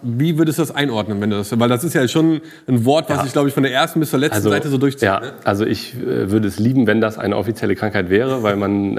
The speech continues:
Speaker 2: <laughs> dann sich da mehr in der Gesellschaft drüber bewusst wäre, dass Hurry so etwas ist.
Speaker 1: Mhm.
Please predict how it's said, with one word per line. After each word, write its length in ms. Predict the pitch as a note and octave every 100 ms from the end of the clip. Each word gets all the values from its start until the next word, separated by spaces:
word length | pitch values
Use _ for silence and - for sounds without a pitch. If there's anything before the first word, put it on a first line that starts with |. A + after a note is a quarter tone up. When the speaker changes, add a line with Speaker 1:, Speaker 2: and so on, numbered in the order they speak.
| G2 G2
Speaker 2:
<laughs> 80 | -
dann 340 | G#2 A2 G#2
sich 120 | G#2
da 140 | - F#2
mehr 320 | A2+ A#2 - - -
in 140 | - G#2+
der 120 | G#2
Gesellschaft 480 | G#2 G#2+ A2+ A2 A2+
drüber 160 | G#2
bewusst 400 | F#2+ G2+ B2 -
wäre, 380 | A2+ B2+ C#3 D#3 - -
dass 300 | A#2 - -
Hurry 220 | A2+ A#2
so 80 | A#2+
etwas 260 | G#2 G2+ A2
ist. 340 | D#3+ - -
Speaker 1:
Mhm. 360 | A#2 A2 A2